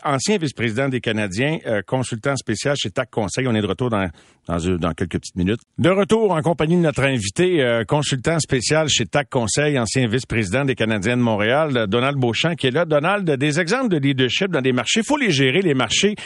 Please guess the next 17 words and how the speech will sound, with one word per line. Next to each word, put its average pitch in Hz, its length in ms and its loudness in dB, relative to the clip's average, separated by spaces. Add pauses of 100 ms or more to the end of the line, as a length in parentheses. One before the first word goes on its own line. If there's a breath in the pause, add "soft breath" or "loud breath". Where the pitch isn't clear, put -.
(200 loud breath)
Qui, 381 180 0
selon 143 360 2
toi, 196 240 2
gère 143 240 2
le 127 160 2
mieux 151 240 4
son 120 240 0
marché 175 440 2
dans 127 240 0
les 117 120 4
marchés 120 340 0
sous 170 180 -2
pression 127 440 0
dans 147 100 2
la 113 140 2
Ligue 120 200 0
nationale ? 120 580 0